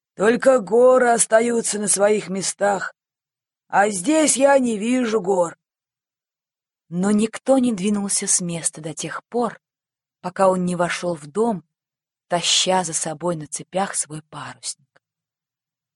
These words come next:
Глаза Полубородова привыкли к бурям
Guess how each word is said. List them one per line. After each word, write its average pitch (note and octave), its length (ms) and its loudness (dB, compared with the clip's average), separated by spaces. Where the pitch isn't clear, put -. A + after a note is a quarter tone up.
Глаза F3 540 0
Полубородова E3+ 800 -2
привыкли F3 540 -4
к E3 100 -8
бурям F3+ 520 -2